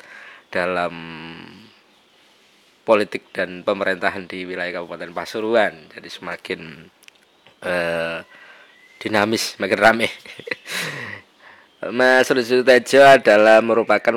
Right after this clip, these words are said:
wakil ketua D P R D saat ini di, eh, parlemen di Kabupaten Pasuruan. Jadi mungkin ini juga menjadi nuansa baru. Yang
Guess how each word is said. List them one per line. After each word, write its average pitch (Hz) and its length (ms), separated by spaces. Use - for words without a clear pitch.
wakil 98 460
ketua 98 400
D 101 100
P - 160
R 87 140
D - 40
saat 95 280
ini 90 200
di, 90 200
eh, 87 560
parlemen 98 640
di 87 240
Kabupaten 87 460
Pasuruan. 113 760
Jadi 98 320
mungkin 95 380
ini 90 180
juga 95 220
menjadi 90 260
nuansa 90 300
baru. 87 340
Yang 147 220